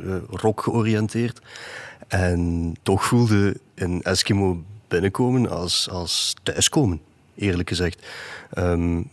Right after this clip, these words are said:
dat was meteen een, een, ja, een, een, een vibe die omarmt. Ik denk dat ik daar toen ook ben ingestapt, net door het visuele, waar dat toen meer de nadruk op werd gelegd,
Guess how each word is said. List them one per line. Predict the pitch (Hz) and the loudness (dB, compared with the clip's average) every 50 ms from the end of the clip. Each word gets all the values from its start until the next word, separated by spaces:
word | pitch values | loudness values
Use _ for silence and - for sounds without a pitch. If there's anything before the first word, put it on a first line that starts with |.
| _ _ _ | _ _ _
dat | - 101 92 92 | -6 -2 -2 0
was | 90 90 90 - | 0 0 0 0
meteen | - 90 87 - - - 95 92 98 101 110 110 113 - - | 0 -2 -2 -2 -2 -2 0 2 4 4 4 4 4 2 0
een, | - 104 98 95 - 98 | 0 0 0 0 0 0
een, | 95 98 95 92 85 80 - - _ _ _ - | -2 0 0 -2 -4 -6 -8 -16 _ _ _ -8
ja, | 80 78 80 92 101 - - | -6 -4 -4 -4 -6 -6 -8
een, | - 90 87 87 87 82 - - | -6 -4 -2 -2 -2 -4 -4 -4
een, | 90 90 90 90 | -4 -4 -2 -2
een | 87 85 82 | -4 -4 -4
vibe | - 87 87 95 98 - - | -2 0 0 0 -2 -2 -6
die | - - 92 98 - | -4 -2 -2 -2 0
omarmt. | 92 90 95 - 87 85 92 110 113 110 - - - - _ | 0 -2 0 -2 -2 0 0 0 0 0 -4 -8 -12 -16 _
Ik | _ - 95 | _ -4 -2
denk | 95 90 87 | 0 0 0
dat | 92 - | 0 0
ik | 101 92 | 0 0
daar | 95 87 | 0 0
toen | - 101 92 | 0 0 0
ook | 92 87 | 0 0
ben | 92 87 92 | 0 0 0
ingestapt, | 90 87 85 - - 95 - - - | 0 0 0 -2 -2 -2 -4 -4 -2
net | 95 95 92 - - | -2 -2 -2 -2 -4
door | 101 85 | -6 -6
het | 85 - | -4 -6
visuele, | - - 98 85 - 90 80 87 87 90 107 131 143 139 - - - - - - - - - | -4 -2 -2 -2 -2 -2 -2 -2 -2 0 0 0 0 -2 -4 -8 -12 -12 -12 -12 -12 -12 -6
waar | - 107 117 117 | -2 -2 0 2
dat | 117 117 - - | 0 0 -2 0
toen | - 131 127 123 | 0 2 2 4
meer | 120 123 127 120 | 4 2 2 0
de | 110 | 0
nadruk | 104 101 101 107 117 117 123 127 120 - - | 0 2 2 0 0 0 -2 -2 -4 -4 -6
op | - 110 110 - | -6 -6 -6 -2
werd | - 107 101 - - | -2 -2 -2 -2 -4
gelegd, | - 90 87 90 101 131 - - - - - - | -4 -2 0 2 2 0 0 -2 -6 -8 -8 -8